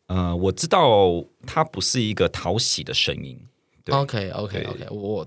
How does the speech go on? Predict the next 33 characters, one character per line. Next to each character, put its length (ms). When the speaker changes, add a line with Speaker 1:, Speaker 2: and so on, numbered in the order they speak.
Speaker 2:
可 140
以 80
理 160
解 200
你 100
在 100
说 160
什 80
么， 80
Speaker 1:
嗯。 20
Speaker 2:
但 140
你 60
不 100
会 80
想 140
说， 320
因 100
为， 140
因 120
为， 260
好， 320
就 140
是 240
现 160
在 80
有 80
很 160
多 140
人 140
做 300
自 200
媒 180
体， 240